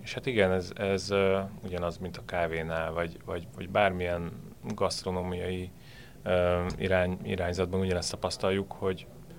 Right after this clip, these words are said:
hogy azért itt, ö, hozzájárul a hely szelleme a végeredményhez, de meg, meg a, a, a tulajdonosok vagy a helynek a szándéka, hogy egyáltalán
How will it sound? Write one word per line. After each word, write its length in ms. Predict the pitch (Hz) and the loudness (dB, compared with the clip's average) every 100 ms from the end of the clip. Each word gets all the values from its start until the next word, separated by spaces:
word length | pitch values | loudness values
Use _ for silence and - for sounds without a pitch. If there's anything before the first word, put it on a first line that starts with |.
| - - | -14 -4
hogy 120 | 95 | 0
azért 340 | 92 98 95 | 4 4 4
itt, 220 | 104 - - | -2 -6 2
ö, 440 | 98 92 92 90 87 | 4 6 6 4 2
hozzájárul 580 | 95 90 87 85 87 85 | 2 4 4 4 2 4
a 40 | |
hely 160 | 90 - | 4 4
szelleme 680 | - 95 113 120 120 123 | 8 8 8 8 8 8
a 380 | 120 - 101 - - 98 | 6 2 2 0 -2 -4
végeredményhez, 840 | 101 104 104 87 107 92 107 113 | -2 0 0 2 2 6 8 8
de 320 | 101 104 101 - - - - - - - | 8 10 10 8 -6 -14 -14 -14 -10 2
meg, 260 | 92 85 | 4 6
meg 200 | 92 90 | 4 8
a, 220 | 92 95 - - - 95 | 8 8 4 -2 -2 -2
a, 80 | - | -4
a 160 | - - | -8 -2
tulajdonosok 580 | 110 101 98 98 95 - | 6 8 10 6 4 2
vagy 120 | 95 | 4
a 40 | |
helynek 300 | 92 98 90 | 6 6 6
a 40 | 92 | 4
szándéka, 640 | - 90 95 107 107 120 | 4 4 4 2 2 6
hogy 140 | 110 95 | 6 6
egyáltalán 680 | 90 90 - 92 90 92 | 6 4 4 0 0 -2